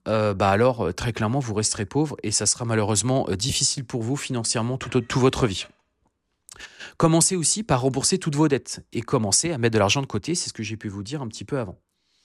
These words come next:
Et vous verrez que plus les mois vont avancer, plus ça sera moins compliqué déjà financièrement. Vous sentirez dé-, vous sentirez déjà beaucoup mieux.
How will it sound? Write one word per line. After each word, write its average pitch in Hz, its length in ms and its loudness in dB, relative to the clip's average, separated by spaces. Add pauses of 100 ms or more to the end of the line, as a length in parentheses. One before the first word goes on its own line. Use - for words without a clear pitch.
(840)
Et 127 120 2
vous 156 120 6
verrez 170 440 6
que 135 320 2
plus 175 340 0
les 160 140 4
mois 143 200 2
vont 131 140 -2
avancer, 120 540 0
plus 208 320 0
ça 151 160 0
sera 165 480 2
moins 156 360 4
compliqué 185 520 -2
déjà 95 260 -6 (100)
financièrement. 90 580 -6
Vous 113 180 -4
sentirez 139 480 2
dé-, 123 180 -2
vous 127 100 -2
sentirez 147 460 0
déjà 160 240 0
beaucoup 170 340 -4
mieux. 147 240 -2